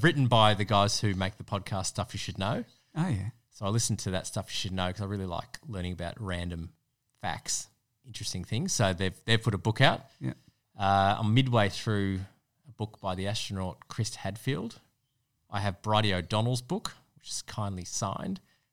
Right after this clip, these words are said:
Speaker 1: I'm gonna read Nikki Greenberg's The Great Gatsby. Gotta finish Arnold Schwarzenegger's biography, autobiography.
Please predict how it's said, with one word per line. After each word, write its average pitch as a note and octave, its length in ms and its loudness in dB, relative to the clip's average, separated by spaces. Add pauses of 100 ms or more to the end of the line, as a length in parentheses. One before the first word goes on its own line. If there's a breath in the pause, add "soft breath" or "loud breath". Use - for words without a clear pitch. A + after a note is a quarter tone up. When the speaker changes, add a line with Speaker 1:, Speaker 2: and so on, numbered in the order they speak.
(100)
Speaker 1:
I'm A2 60 -20
gonna F#2+ 120 -8
read F#2 220 -2
Nikki F#2+ 220 -6
Greenberg's F#2 760 -4 (220)
The - 40 -20
Great F2+ 240 -10
Gatsby. D3 480 -6 (1000)
Gotta F#2 120 -8
finish A2 340 -2
Arnold G2 240 -4
Schwarzenegger's G2 640 -4
biography, G#2 680 -6
autobiography. G2+ 720 -4